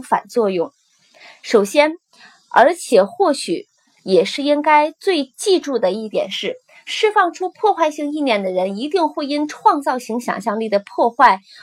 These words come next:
而去遭受到损失。其次，心中出现破坏性情绪会导致憎恨别人，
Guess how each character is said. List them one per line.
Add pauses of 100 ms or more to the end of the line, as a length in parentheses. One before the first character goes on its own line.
而
去
遭
受
到
损
失。 (320)
其
次， (200)
心
中
出
现
破
坏
性
情
绪 (220)
会
导
致
憎
恨
别
人，